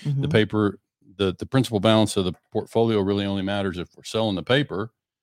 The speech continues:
Speaker 2: right? So,
Speaker 1: Mm-hmm.
Speaker 2: but what it says is if we did the five-year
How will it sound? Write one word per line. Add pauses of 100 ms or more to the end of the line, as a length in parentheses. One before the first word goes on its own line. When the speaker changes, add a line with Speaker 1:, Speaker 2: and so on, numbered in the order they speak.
(320)
Speaker 2:
right?
So,
Speaker 1:
Mm-hmm. (200)
Speaker 2:
but
what
it
says
is
if
we
did
the
five-year